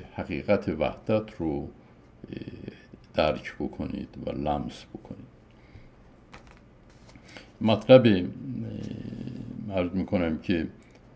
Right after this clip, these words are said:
وحدت، وجود مولوی در نگرش او در یادداشت‌های فیه ما فیه،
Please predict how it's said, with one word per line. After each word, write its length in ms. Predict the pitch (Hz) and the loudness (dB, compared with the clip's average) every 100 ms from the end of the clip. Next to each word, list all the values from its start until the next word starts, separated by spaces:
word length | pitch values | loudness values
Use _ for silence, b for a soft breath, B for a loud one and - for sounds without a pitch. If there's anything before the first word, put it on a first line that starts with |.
| - - 117 117 - - - - 85 | -12 -10 -8 -10 -10 -12 -14 -14 0
وحدت، 640 | 90 82 - 92 - 90 - 101 - b b b - - - - - - - - - - 73 73 92 98 | 0 2 2 0 2 0 -2 -8 -16 b b b -20 -14 -12 -12 -12 -14 -16 -18 -20 -20 -18 -14 -6 2
وجود 680 | 107 107 120 104 92 80 - - - - - - 64 62 - - - 98 | 2 4 2 4 2 0 -6 -10 -14 -16 -18 -16 -16 -16 -16 -16 -14 -2
مولوی 720 | 95 95 90 104 110 135 - - - b b - - - 50 - - - | 2 4 4 6 8 8 6 -2 -14 b b -20 -16 -12 -10 -8 -6 4
در 200 | 87 82 | 4 6
نگرش 600 | 90 87 98 113 117 - | 2 4 6 6 4 0
او 500 | - - 87 85 - - - - - | -2 -2 -2 -2 -6 -12 -20 -20 -2
در 200 | 87 85 | 2 4
یادداشت‌های 880 | 82 85 - 131 - - - 101 78 | 6 4 4 0 0 -2 -4 -2 -2
فیه 320 | - - 80 | -2 0 0
ما 240 | 78 71 - | 0 -2 0
فیه، 320 | - 131 | 6 6